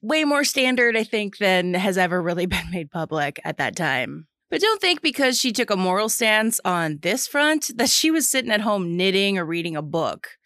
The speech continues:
Thelma was a bona fide party girl.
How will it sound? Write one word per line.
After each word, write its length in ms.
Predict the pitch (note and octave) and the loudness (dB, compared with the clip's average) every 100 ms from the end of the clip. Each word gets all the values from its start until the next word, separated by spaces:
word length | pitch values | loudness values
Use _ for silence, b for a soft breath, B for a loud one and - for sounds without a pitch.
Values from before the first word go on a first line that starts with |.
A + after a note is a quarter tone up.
| - | -8
Thelma 500 | - A#3+ F4 F#4 G4 - | 0 0 2 2 0 0
was 320 | A3 A#3+ A#3 | 0 2 2
a 160 | F#3 | 0
bona 600 | F3 E3 E3+ G#3 C4+ D#4+ D#4+ | 0 -6 0 2 4 2 0
fide 640 | - G3 F#3+ G3+ G3 F#3+ - | -2 0 2 4 2 -2 -8
party 580 | - - F3+ F#3 F#3 E3 | -8 -2 0 0 -2 -4
girl. 840 | D3+ D#3+ F3+ G3 F3+ A2+ F2+ - | -10 -2 0 2 2 0 -4 -12